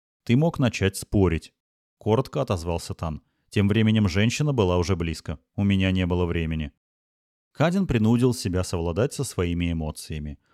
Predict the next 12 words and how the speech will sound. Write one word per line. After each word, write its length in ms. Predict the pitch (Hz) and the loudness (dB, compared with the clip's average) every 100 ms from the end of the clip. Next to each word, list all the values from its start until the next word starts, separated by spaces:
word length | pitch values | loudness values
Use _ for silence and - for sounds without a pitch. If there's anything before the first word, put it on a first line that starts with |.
| - | -2
Он 160 | 202 | 0
был 140 | 160 175 | 0 -2
в 40 | |
сознании 600 | - 120 95 110 143 143 | -2 -2 0 0 0 2
уже 260 | 131 92 87 | 2 0 -2
несколько 480 | 87 90 92 - 90 | -2 -4 -6 -4 -2
минут, 380 | 85 80 73 | -2 -4 -8
однако 320 | 82 85 85 82 | -8 -6 -6 -8
по-прежнему 580 | 87 87 104 104 117 | -8 -4 -2 0 0
ничего 420 | 104 90 95 80 85 | 0 -2 -4 -4 -4
не 120 | 82 | -6
понимал. 560 | 87 82 78 76 76 | -6 -6 -6 -8 -10